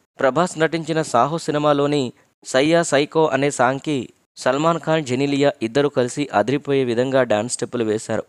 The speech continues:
ఓ ప్రైవేట్ పార్టీలో సల్మాన్, జెనీలియా ఇద్దరు కలిసి డాన్స్ చేస్తుండగా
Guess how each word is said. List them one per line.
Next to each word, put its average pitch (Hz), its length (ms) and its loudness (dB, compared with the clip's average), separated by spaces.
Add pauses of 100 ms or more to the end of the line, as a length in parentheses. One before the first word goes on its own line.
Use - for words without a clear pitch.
(460)
ఓ - 20 6 (140)
ప్రైవేట్ 143 400 2
పార్టీలో 139 420 2 (360)
సల్మాన్, 143 460 2
జెనీలియా 131 400 2 (160)
ఇద్దరు 131 300 0
కలిసి 127 260 -2 (100)
డాన్స్ 107 280 0
చేస్తుండగా 120 520 -2